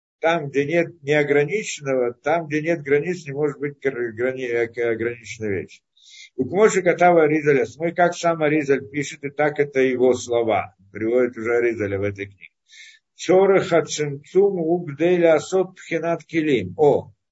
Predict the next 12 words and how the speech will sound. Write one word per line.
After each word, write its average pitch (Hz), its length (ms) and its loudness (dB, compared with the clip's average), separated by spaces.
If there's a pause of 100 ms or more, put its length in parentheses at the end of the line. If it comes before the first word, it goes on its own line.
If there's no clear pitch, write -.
(240)
суть - 720 -6 (160)
цимцума, 156 880 0 (340)
суть 180 220 2
этого 165 260 0
сокращения, 143 680 0
это 131 180 4
для 139 220 4
того, 147 640 2 (420)
чтобы 175 680 0
сделать 165 680 -2
понятие 156 540 -2
килим. 127 500 -4